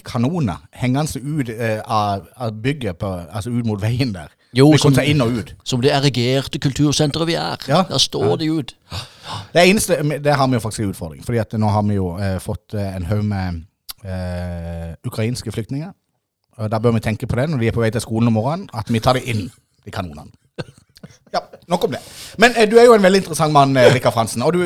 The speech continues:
Speaker 1: har jo bedrivet med mye rart. Eh, og jeg har jo hatt den æren av å spille på fotballag sammen med deg gjennom mange år.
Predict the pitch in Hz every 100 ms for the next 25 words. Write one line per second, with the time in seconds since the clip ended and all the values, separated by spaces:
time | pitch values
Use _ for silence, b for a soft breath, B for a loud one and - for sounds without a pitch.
0 | 151 139 156 151 151 147 127 123 110 90
1 | - - 143 139 147 147 139 - - b
2 | 170 160 156 147 135 135 117 123 139 123
3 | 123 113 104 113 139 147 156 160 190 196
4 | 165 151 135 160 233